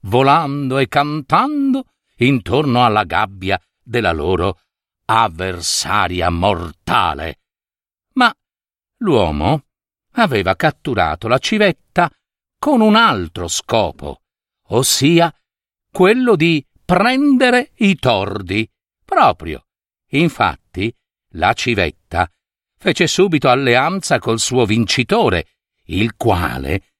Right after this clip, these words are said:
dopo averla legata per una zampa, la metteva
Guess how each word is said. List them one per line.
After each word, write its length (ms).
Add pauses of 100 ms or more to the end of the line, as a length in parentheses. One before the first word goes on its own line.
(160)
dopo 360
averla 420
legata 720
per 160
una 220
zampa, 580 (500)
la 120
metteva 680